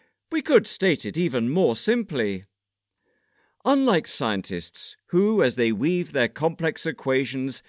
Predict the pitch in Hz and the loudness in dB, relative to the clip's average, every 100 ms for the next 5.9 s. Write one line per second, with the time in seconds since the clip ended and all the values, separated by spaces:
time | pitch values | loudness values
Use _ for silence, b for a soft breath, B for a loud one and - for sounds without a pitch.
0 | b - - 294 294 233 226 226 220 208 | b -10 -2 0 2 4 6 6 4 2
1 | 170 185 165 127 110 120 110 - 185 180 | 2 2 2 0 -2 -2 -2 0 -2 0
2 | 170 175 170 - - 127 165 160 - 156 | -2 -2 -4 -8 -4 0 2 0 0 0
3 | 156 160 160 - 113 98 - 165 156 143 | 0 0 -4 -2 -2 -2 -2 -2 -2 -2
4 | 127 117 107 b b - - 180 135 113 | 2 0 0 b b -12 0 4 4 2
5 | 110 104 95 196 220 190 131 123 120 | 0 -2 2 2 2 2 2 0 -2